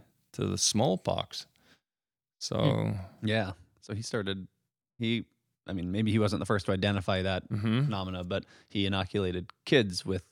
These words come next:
Speaker 1: Yep.
Speaker 3: um, cowpox, 'cause I think kids were even more susceptible if I,
Speaker 1: Yep.
Speaker 3: they had a really, really high death rate.
Speaker 2: Wow.
Speaker 3: And that, yeah, that solved it.
Speaker 2: It's almost like a
Speaker 3: That's a vaccine, though.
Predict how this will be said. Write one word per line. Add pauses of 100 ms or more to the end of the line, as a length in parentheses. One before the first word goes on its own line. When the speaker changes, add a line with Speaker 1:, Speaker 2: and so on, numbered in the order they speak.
(220)
Speaker 1:
Yep.
Speaker 3:
um,
cowpox,
'cause
I
think
kids
were
even
more
susceptible
if
I,
Speaker 1:
Yep. (220)
Speaker 3:
they (180)
had
a
really,
really
high
death
rate. (200)
Speaker 2:
Wow.
Speaker 3:
And (320)
that, (480)
yeah,
that
solved
it.
Speaker 2:
It's
almost
like
a (200)
Speaker 3:
That's (160)
a
vaccine,
though.